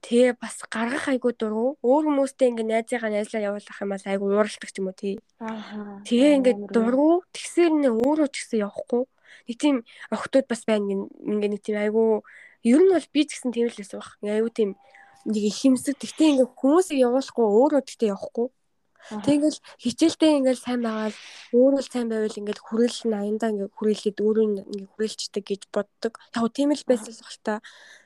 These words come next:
Speaker 1: Тэнгүүд тэр яг энэ Мон-, энд ирэнгүүт бас яг ажилладаг байхгүй. Манай нөгөө охин дээр.
Speaker 2: Аха.
Speaker 1: Нөгөө хичээл амар сайн хийгээл ингээл яваад байгаа ш. Тэгтэл энд чинь бол Монгол биш юм чинь.
Speaker 2: Аха.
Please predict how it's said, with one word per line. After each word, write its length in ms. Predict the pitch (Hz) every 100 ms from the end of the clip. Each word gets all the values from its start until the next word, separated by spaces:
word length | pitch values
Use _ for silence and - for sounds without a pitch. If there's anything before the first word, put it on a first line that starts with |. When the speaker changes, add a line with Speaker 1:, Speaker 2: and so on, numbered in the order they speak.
| _ _ _ _ _ _ _
Speaker 1:
Тэнгүүд 400 | _ 262 285 320 _ _ _
тэр 220 | - 320 311
яг 80 | 262
энэ 200 | 254 254
Мон-, 320 | 233 233 226 - -
энд 320 | - 262 294
ирэнгүүт 380 | 269 233 220 220
бас 120 | 208 -
яг 160 | 214
ажилладаг 480 | 208 202 208 - _
байхгүй. 380 | 233 - - 208 -
Манай 220 | - 220 220
нөгөө 200 | 214 208
охин 180 | 196 190
дээр. 160 | 190 220 _ _ _ _ _ _ -
Speaker 2:
Аха. 260 | 202 208 _ _ _ _ -
Speaker 1:
Нөгөө 140 | 214
хичээл 280 | - 311 285
амар 400 | 254 254 247 233
сайн 180 | - 220
хийгээл 300 | 208 208 214
ингээл 200 | 208 202
яваад 120 | 208 -
байгаа 160 | 226
ш. 80 | -
Тэгтэл 380 | - - 285 269 - _ _ _
энд 180 | 240 233 -
чинь 200 | - 285
бол 160 | 233
Монгол 340 | 226 214 208 -
биш 160 | 220 -
юм 120 | 202
чинь. 240 | - 208 208 _ _ _ _ _ _ _
Speaker 2:
Аха. 300 | 277 247 240